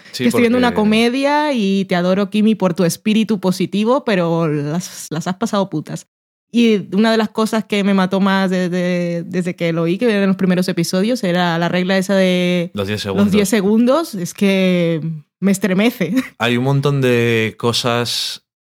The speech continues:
Speaker 1: que implican cosas horribles. Nunca se hace explícito nada.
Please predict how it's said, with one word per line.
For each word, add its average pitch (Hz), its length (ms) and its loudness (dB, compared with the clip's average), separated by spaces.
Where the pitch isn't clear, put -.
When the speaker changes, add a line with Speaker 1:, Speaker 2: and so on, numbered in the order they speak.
Speaker 1:
que 95 720 0
implican 98 1400 -2
cosas 107 300 -4
horribles. 90 720 -8
Nunca 123 300 0
se 135 100 -4
hace 120 140 -4
explícito 110 520 -2
nada. 98 460 -4